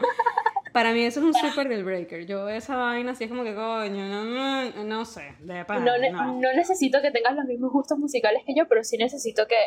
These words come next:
Speaker 2: me escuches y podamos compartir y conversar al respecto como personas adultas y apreciemos, apreciemos mutuamente ciertas cosas. De verdad no, no he identificado un género o un artista. Bueno,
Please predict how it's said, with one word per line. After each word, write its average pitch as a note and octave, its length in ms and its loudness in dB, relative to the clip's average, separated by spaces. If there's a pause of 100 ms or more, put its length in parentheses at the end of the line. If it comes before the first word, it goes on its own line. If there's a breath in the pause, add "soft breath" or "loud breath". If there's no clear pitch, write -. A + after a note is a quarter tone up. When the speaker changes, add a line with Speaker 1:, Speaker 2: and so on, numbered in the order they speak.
(140)
Speaker 2:
me G3 100 -6
escuches D4+ 400 -2
y D#4+ 60 4
podamos G3+ 320 0
compartir G3+ 600 2
y A#3 120 -6
conversar F#3+ 460 0
al G3 100 0
respecto G3 500 -2
como F3 420 -4 (140)
personas G3 400 0
adultas G#3+ 400 2
y B3 80 2
apreciemos, G#3+ 600 2 (100)
apreciemos A#3 560 2
mutuamente B3+ 540 2
ciertas A3 340 2
cosas. F3+ 220 -4 (280 loud breath)
De A#3+ 120 6
verdad A#3 180 2
no, C4 140 0 (180)
no C#4+ 80 0
he C#4 80 -2
identificado A#3+ 680 0
un A3 80 -16
género A3+ 440 2
o F3+ 180 2
un E3+ 80 -8
artista. G#3 540 -6
Bueno, G3 160 -2